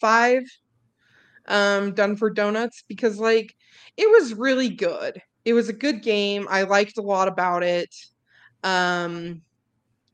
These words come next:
it was a good, I think it was a great experience for my first Metroid game. I do have some criticisms,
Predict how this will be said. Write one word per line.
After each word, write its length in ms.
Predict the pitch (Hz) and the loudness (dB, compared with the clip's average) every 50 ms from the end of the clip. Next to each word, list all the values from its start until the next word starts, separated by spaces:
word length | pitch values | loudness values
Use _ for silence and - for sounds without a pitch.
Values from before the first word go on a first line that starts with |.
| _ _ _ _ _ _ _ _ _ _ - | _ _ _ _ _ _ _ _ _ _ -2
it 140 | - 233 | 0 2
was 160 | 240 247 226 233 | 2 2 0 -2
a 40 | |
good, 240 | 208 - - 240 233 - | -4 2 4 4 4 6
I 100 | - 240 | 4 0
think 140 | 240 311 254 | 0 0 -2
it 40 | 330 | -4
was 120 | 285 214 | -4 -4
a 60 | 233 - | -6 -8
great 300 | - 196 190 180 185 185 | -6 -4 -2 -2 -2 -2
experience 640 | 180 180 - - - 165 165 160 165 175 180 180 | -4 -8 -12 -16 -12 -8 -8 -6 -6 -8 -10 -12
for 160 | - - 175 | -14 -12 -8
my 120 | 170 165 160 | -6 -6 -6
first 280 | 165 180 170 156 - | -6 -8 -10 -8 -8
Metroid 440 | 165 165 165 - - 185 190 185 175 | -10 -10 -10 -8 -8 -8 -8 -8 -6
game. 400 | - 202 202 214 233 254 285 294 _ _ _ _ _ _ _ - - - - - _ _ - - | -6 -4 -4 -2 -4 -4 -6 -8 _ _ _ _ _ _ _ -20 -20 -20 -20 -20 _ _ -2 2
I 140 | 220 240 | 4 4
do 220 | 233 190 233 269 269 | 4 2 0 -4 -2
have 240 | 254 262 254 233 240 | 0 0 0 -2 -4
some 240 | - 240 214 220 | -4 -4 -4 -4
criticisms, 1080 | 208 - 214 202 190 190 190 - 190 180 175 180 175 175 180 180 180 180 - - - | -4 -2 -2 -2 -2 -2 -4 -4 -6 -6 -4 -4 -6 -4 -4 -6 -6 -8 -12 -18 -20